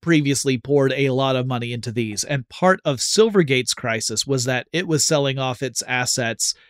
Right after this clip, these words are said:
for way less than what had been planned just to cover the withdrawals that were happening at the time,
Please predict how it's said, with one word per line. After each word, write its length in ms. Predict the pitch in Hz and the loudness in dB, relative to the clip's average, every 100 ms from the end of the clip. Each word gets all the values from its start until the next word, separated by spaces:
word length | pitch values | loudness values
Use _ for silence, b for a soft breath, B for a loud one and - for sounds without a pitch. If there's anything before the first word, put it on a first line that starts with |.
| b b - | b b -2
for 100 | 156 | 0
way 360 | 147 156 160 | 4 4 4
less 300 | 156 147 135 - | 4 2 0 -2
than 160 | 131 | -2
what 200 | 135 127 | -2 -2
had 200 | 127 123 | -2 -4
been 160 | 120 113 | -4 -8
planned 500 | - 190 160 131 113 143 | -2 2 2 0 -4 2
just 300 | 214 226 - | 2 2 -2
to 80 | |
cover 600 | - - 180 151 135 123 - b b - | -2 2 2 4 4 2 -2 b b 0
the 80 | |
withdrawals 760 | 147 139 123 147 151 127 107 - | 4 4 2 4 4 2 0 -2
that 120 | 143 | -2
were 140 | 131 117 | -2 -2
happening 460 | 131 131 123 113 | 0 -2 -4 -8
at 140 | 107 - | -10 -12
the 60 | |
time, 460 | - 185 160 117 | -4 0 0 0